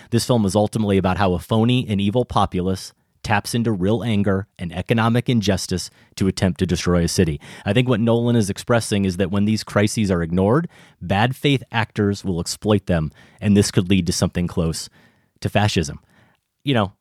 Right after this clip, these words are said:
I'll, I'll let you read between the lines <laughs> of what Josh is getting at, but I felt that watching it this time, even if I wasn't thinking about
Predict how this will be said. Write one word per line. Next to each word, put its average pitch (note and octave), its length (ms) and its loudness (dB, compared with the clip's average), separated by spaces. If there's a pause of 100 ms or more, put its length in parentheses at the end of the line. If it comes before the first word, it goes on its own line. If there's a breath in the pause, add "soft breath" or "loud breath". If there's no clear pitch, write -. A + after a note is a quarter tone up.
(140)
I'll, B2 200 0
I'll D3 100 2
let D3+ 200 -2
you D3 100 2
read A#2 220 0
between A2 280 0
the G2 80 0
lines F#2 460 2
<laughs> D3 40 -2
of A2 220 0
what G#2 240 -2
Josh G#2 300 0
is G2+ 100 -2
getting A#2 300 2
at, F#2 140 0
but G#2 120 -2
I C#3 80 0
felt - 240 0
that G#2 180 2
watching G2+ 380 2
it E2+ 140 -6
this F2 180 -2
time, F#2+ 300 0
even A2+ 220 2
if A2 100 2
I G#2 80 4
wasn't G#2 400 0
thinking F#2+ 300 -2
about F#2+ 280 0